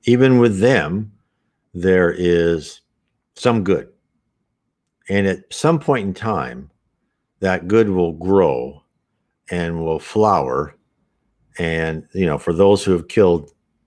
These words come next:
tens of millions of people, uh, to, you know, a lot of people they, they caused, killed, to die.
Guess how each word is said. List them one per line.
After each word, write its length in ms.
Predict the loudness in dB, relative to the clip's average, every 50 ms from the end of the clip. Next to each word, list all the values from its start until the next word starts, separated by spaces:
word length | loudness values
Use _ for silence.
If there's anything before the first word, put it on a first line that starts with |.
| _ _ _ _ _ _
tens 400 | -6 -2 0 0 0 0 -2 -4
of 80 | -8
millions 500 | -8 -6 -6 -4 -4 -6 -8 -10 -12 -12
of 120 | -16 -18 _
people, 480 | -8 -8 -8 -8 -8 -10 -12 -12 -14 _ _ _ _ _ _ _ _ _ _ _ _ _ _ _ -14
uh, 300 | -12 -12 -10 -10 -12 -14 -18 _ _
to, 160 | -14 -14 -14 -12
you 100 | -12 -12
know, 220 | -12 -12 -14 -16 _ _ _ _ _ _ _ -20 -16
a 60 | -16 -14
lot 460 | -12 -8 -2 0 2 2 2 0 -2
of 100 | -8 -14
people 300 | -14 -14 -12 -12 -12 -10
they, 180 | -10 -12 -14 _ -12
they 280 | -12 -10 -10 -12 -14 -16 _ -20
caused, 560 | -14 -12 -10 -10 -10 -10 -12 -14 -18 _ -8
killed, 400 | -4 -2 -2 -2 -2 -6 -10 _ _ _ _ _ _ _ _ _ _ _ -10
to 100 | -8 -6
die. 460 | -2 -2 0 0 -2 -2 -4 -8 -10